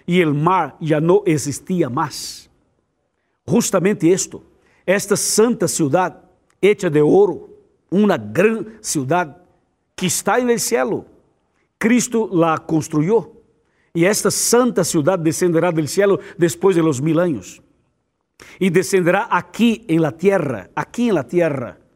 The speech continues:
Y cuando descender aquí esta santa ciudad,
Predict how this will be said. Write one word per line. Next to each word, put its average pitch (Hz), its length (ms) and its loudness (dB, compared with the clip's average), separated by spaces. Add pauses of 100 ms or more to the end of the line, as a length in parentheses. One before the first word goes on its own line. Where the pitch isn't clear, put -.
(400)
Y - 100 0
cuando 208 380 0
descender 180 480 2
aquí 214 360 -4
esta 165 360 -2
santa 190 380 0
ciudad, 143 340 -2